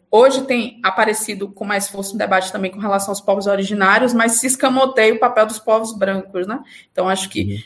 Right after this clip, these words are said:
Speaker 1: é, é pensar as relações raciais como uma, é, a construção desse sistema de poder e conhecimento articulada, sobretudo, pelos povos brancos, né? Então, acho que é, é, é um pouco isso.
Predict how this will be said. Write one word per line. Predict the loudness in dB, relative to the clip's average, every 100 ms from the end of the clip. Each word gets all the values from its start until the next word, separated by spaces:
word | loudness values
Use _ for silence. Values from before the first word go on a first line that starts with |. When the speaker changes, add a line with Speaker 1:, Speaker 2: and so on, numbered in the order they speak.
| _ -6 0
Speaker 1:
é, | 2
é |
pensar | 2 0 0 0
as | 2
relações | 2 2 0 -2
raciais | -2 0 2 2 0 -4 _ _ _
como | 0 0 0
uma, | -2 -2 2 2 4 2 0 -2 -8 _ _ _ -14 -10
é, | -6 -4 -2 -2 -4 -6 -10 -18 _ _ _ _ _ -10
a | -8
construção | 0 2 2 0 0 2 2 2 4
desse | 2 2 0
sistema | 0 -2 0 0 2 0 -2
de | -6 -4
poder | 0 2 2
e | 0
conhecimento | -2 -2 -2 -4 -2 -4 -6 -12 _
articulada, | 2 2 -2 -6 0 4 6 6 4 2 0 -2
sobretudo, | -6 -4 0 -2 -2 -10 -8
pelos | -6 -6
povos | -6 -6 -4
brancos, | -4 -6 -6 -10 -10
né? | -10
Então, | -8 -6 -6
acho | -8 -10
que | -6
é, | -4 -4 -6 _ -20 _ _
é, | -12 -12 -12 -14
é |
um | -12
pouco | -12 -14 -14
isso. | -12 -8 -8 -10 -14 -18